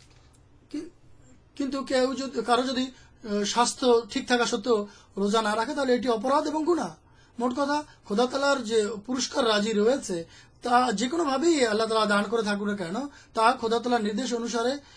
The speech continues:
সঠিকভাবে ব্যবহার করা, এ থেকে লাভবান হওয়া এবং বৈধভাবে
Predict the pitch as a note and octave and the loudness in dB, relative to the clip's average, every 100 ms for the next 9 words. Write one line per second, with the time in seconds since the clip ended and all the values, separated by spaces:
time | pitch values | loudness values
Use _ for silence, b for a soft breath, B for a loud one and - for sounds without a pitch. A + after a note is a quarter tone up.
0 | B B - A#3+ D4+ B3 A#3 G3+ F3 F#3+ | B B -4 -2 0 2 2 0 -2 0
1 | A3+ B3 C4 C#4+ G3+ A3 G3+ E3+ E3+ G3 | 0 2 -2 -2 -2 -2 -2 -2 -2 0
2 | B3 B3 B3+ C4+ C#4+ D4 G3+ A3+ G#3+ G3+ | 2 2 0 -2 -6 -4 -4 -4 -2 2
3 | C#4+ D4 B3+ G3+ G#3+ | 2 4 4 4 0